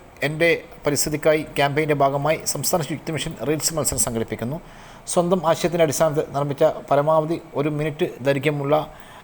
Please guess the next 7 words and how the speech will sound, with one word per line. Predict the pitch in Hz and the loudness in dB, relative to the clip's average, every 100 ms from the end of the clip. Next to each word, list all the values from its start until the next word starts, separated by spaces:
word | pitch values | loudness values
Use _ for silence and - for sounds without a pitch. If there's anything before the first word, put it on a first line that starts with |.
| - 101 123 135 | -12 -4 2 4
റീലുകളാണ് | 156 156 147 131 160 135 | 4 6 4 2 0 0
മത്സരത്തിന് | - 143 139 135 | 0 0 -2 0
തയ്യാറാക്കേണ്ടത്. | 127 123 120 117 127 - - | 4 4 4 0 0 -2 -6
ശുചിത്വ | 139 143 165 | -4 -2 -2
മിഷൻ്റെ | 160 156 156 165 127 | -4 -4 -2 -2 0
ആശയങ്ങളുമായി | 139 - 156 156 151 170 - - - - | 0 -2 -2 0 0 -2 -6 -18 -20 -4
പൊരുത്തപ്പെടുന്ന | 151 143 156 156 151 | 0 2 2 2 2